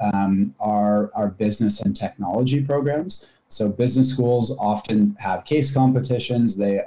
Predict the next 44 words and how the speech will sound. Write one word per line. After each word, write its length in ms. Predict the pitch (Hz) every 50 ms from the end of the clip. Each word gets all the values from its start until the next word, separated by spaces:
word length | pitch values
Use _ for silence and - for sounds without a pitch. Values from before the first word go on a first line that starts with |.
| - -
they 120 | 98 95 92
have, 320 | - 107 110 113 - - -
they're 140 | 113 104 104
kind 200 | - 113 110 101
of 80 | 101
familiar 380 | - 104 101 104 110 117 117 117
with 140 | 113 107 -
that 180 | 113 107 104
capstone 540 | - - 107 104 104 - - 120 110 107 107
model. 340 | 104 101 101 98 101 101 98
So 300 | 98 - 107 104 101 - - - _ _ _
a 40 | 110
lot 160 | 117 120 127
of 80 | 127 107
business 320 | 113 110 104 117 117 107
schools 260 | - - 120 107 101 101
were 100 | 101 104
either 240 | 104 104 101 -
already 360 | - 92 101 101 107 107 101 95
doing 360 | 87 98 95 101 104 117 127
this 280 | 131 143 139 - -
and 200 | - 104 104 101
needed 240 | 101 104 104 110 101
a 60 | 98
better 320 | - - 92 92 95 98 95
way 320 | 95 92 90 - 190 -
to 460 | - - - 110 98 95 92 95 - - _ _ _ _ -
manage 540 | 104 98 95 87 92 101 117 123 127 123 127
it. 220 | 131 139 139 135
And 160 | 135 107 101
that's 180 | 98 98 - -
really 180 | 107 101 98 98
where 380 | 98 95 95 92 90 - -
our, 260 | 95 95 92 90 -
our 120 | - 95 92
product 480 | - - - 101 92 95 113 113 -
comes 300 | - 120 117 113 107 101
in, 180 | 110 110 113 113
and, 140 | 104 101 101 - _ _ _ _ _
and 220 | - 117 120 123 120
or 200 | 113 113 110 107
needed 260 | 104 107 104 113 101
a, 240 | 104 101 95 92 - 101 104 104 104 - -
a, 80 | - 101